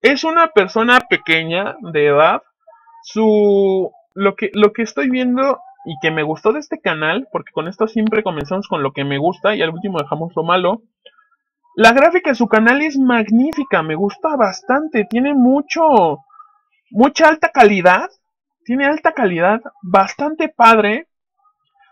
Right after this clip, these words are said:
Su logotipo de canal no está mal, pero pienso que podría ser lo más llamativo del fondo, su personaje en color negro con la máscara. Eh, está bien, pero debería ponerle un color más llam-, más llamativo atrás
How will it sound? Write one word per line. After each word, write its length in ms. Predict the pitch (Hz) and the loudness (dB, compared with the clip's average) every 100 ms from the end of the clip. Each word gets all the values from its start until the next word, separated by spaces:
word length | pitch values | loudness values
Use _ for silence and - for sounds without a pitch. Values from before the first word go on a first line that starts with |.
| _ | _
Su 520 | - 254 240 240 233 | 0 6 8 8 6
logotipo 560 | 233 247 247 247 - 381 | 6 6 4 2 -2 -2
de 100 | 349 | 0
canal 420 | 349 320 226 233 - | 0 2 2 2 0
no 200 | 240 311 | 0 0
está 220 | 330 330 | 0 2
mal, 320 | 269 277 370 523 _ _ _ _ | 4 4 4 0 _ _ _ _
pero 260 | 240 262 262 | 0 2 0
pienso 300 | 302 370 403 | -4 2 2
que 100 | 381 | 2
podría 300 | 262 254 277 | 0 0 0
ser 100 | 277 | 0
lo 80 | 277 | 0
más 180 | 254 254 | 0 0
llamativo 540 | 233 196 185 196 214 | -2 -2 -2 2 4
del 220 | 170 139 | 4 -2
fondo, 400 | 147 143 147 202 | -4 -4 -2 -4
su 160 | 196 175 | -6 -10
personaje 500 | 156 156 151 170 185 | -8 -8 -8 -8 -8
en 100 | 175 | -4
color 360 | 139 139 143 | -2 -2 -2
negro 260 | 147 151 147 | -4 -4 -4
con 160 | 139 135 | -4 -4
la 140 | 127 | -4
máscara. 500 | 131 139 - 196 320 403 _ _ _ _ _ _ - | -6 -8 -6 -4 -6 -12 _ _ _ _ _ _ -6
Eh, 400 | 156 151 147 143 | -2 -2 -2 -4
está 320 | 156 - 170 | -6 0 0
bien, 500 | 151 165 208 277 - - | 0 -2 -4 -6 -8 0
pero 400 | 226 262 269 156 | 2 4 2 0
debería 300 | 160 160 185 | -4 -4 -4
ponerle 480 | 202 190 196 208 196 | -4 -6 -2 0 -2
un 180 | 196 | -4
color 240 | 202 190 185 | -4 -2 -2
más 140 | 190 | -4
llam-, 220 | 160 123 - | -6 -8 -4
más 240 | 196 208 | -2 0
llamativo 440 | 196 180 151 180 165 | 0 -2 -4 -2 -2
atrás 440 | 160 160 175 | 0 0 -2